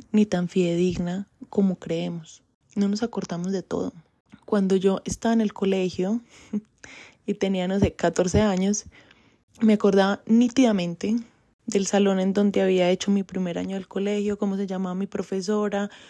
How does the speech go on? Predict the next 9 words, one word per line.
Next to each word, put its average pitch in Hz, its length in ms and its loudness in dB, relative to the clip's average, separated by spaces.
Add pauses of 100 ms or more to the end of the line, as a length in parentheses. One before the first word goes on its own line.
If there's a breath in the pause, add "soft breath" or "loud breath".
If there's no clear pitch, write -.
(160 loud breath)
cómo 214 180 -4
se 202 80 -4
llamaban 196 360 -4
mis 202 140 -4
compañeritos, 208 920 -2 (640 soft breath)
cuáles 214 380 0
de 220 80 2
mis 208 180 -2
compañeros 196 960 -2